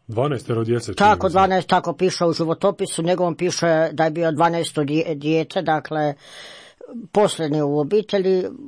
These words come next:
Speaker 2: najmlađi, ali ono što jest važno,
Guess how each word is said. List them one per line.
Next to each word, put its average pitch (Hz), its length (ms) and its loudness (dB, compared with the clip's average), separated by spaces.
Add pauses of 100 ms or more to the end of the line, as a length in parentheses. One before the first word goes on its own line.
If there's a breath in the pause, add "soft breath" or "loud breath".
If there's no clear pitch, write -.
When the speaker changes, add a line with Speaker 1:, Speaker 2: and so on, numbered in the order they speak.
(140)
Speaker 2:
najmlađi, 190 680 2 (1160 soft breath)
ali 156 880 -2
ono 160 320 -4
što - 300 -6
jest 147 400 -2 (240)
važno, 156 800 -2